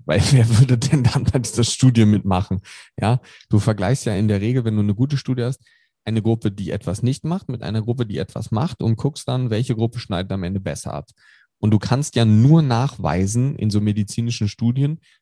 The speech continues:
bis zu welchem Level Proteinintake zum Beispiel tritt kein negativer Effekt auf. Das ist der sogenannte noel, also der No Observed Effect Level, also ein Level, bei dem kein negativer Effekt auftritt.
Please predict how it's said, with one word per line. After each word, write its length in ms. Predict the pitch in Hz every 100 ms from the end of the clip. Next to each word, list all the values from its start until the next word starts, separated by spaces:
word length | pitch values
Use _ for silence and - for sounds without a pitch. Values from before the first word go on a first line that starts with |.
| _
bis 160 | 117 -
zu 200 | 110 92
welchem 360 | 87 175 -
Level 460 | 113 113 120 113 120
Proteinintake 1080 | - 120 - 110 131 143 - 101 95 90 101
zum 160 | - 104
Beispiel 260 | 120 131
tritt 280 | 127 - -
kein 300 | - 117 120
negativer 560 | 113 113 110 - 110 85
Effekt 360 | 95 - -
auf. 260 | - - - _ _ _
Das 120 | -
ist 60 | 104
der 60 | 101
sogenannte 480 | 107 110 101 104
noel, 540 | 104 104 90 67 92 52
also 260 | - 101 95
der 260 | 87 82
No 380 | 95 104 117 127
Observed 600 | - 104 - 107 113 117
Effect 460 | 107 104 - 110 -
Level, 340 | 95 92 64
also 220 | 50 110 -
ein 100 | 92
Level, 420 | 90 113 143 180 -
bei 100 | -
dem 200 | 147 -
kein 320 | - 120 120
negativer 580 | 110 110 107 - 104 82
Effekt 340 | 107 101 -
auftritt. 420 | - - - -